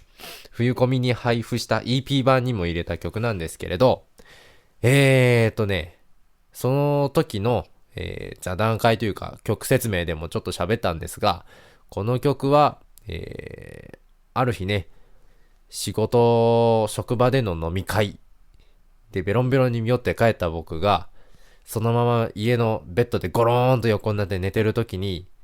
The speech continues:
「履いてようが履いてまいが関係ない」って俺が不意につぶやいたんだよね。うん。「あ、俺これ語りたい」と思って、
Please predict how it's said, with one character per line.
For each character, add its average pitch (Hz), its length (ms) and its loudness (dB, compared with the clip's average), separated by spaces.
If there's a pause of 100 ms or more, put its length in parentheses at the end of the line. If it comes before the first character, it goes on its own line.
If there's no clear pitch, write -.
(1900)
「履 123 280 0
い 135 40 -2
て 160 80 0
よ 170 100 8
う - 20 0
が 113 100 4
履 107 140 2
い 117 40 2
て 131 120 2
ま 139 140 6
い 120 40 4
が 101 80 2
関 110 240 0
係 117 180 2
な 120 220 0
い」 85 80 -6
っ - 0 - (540)
て 95 80 -4
俺 92 200 -2
が 113 320 2
不 - 260 -6
意 120 40 -2
に 123 240 -2 (380)
つ - 180 -6
ぶ 107 140 -2
や 151 120 0
い 160 140 -8 (240)
た 92 140 2
ん 82 680 -10
だ 92 120 0
よ 80 160 -4
ね。 82 260 -6 (480)
う 90 60 -8
ん。 78 220 -10 (1300)
「あ、 165 220 2 (340)
俺 180 220 6
こ - 180 0
れ 226 80 8
語 214 240 4
り 220 100 2
た 220 220 4
い」 147 100 2
と 117 100 -4
思 101 160 -2
っ - 60 -8
て、 156 540 4